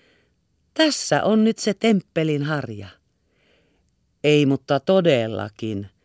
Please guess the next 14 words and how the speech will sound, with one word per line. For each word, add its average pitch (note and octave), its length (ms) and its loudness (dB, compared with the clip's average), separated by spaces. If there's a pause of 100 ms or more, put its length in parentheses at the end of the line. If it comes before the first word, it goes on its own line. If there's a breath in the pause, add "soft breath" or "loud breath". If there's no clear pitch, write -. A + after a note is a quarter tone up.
(460)
Uudisti F#3 440 2
taas D#3 320 -2
Olavia, D3+ 480 0
antoi D#3 380 0
katseensa C#3 600 -2
halata D3+ 400 -2
näköpiiriä C3 800 -4
kaikille B2+ 540 -4
tahoille. G#2+ 540 -8 (1700)
Se - 140 -2
oli A3 160 6
kaikilta C4 480 4
tahoilta F3 480 0
vapaa. B2 500 -2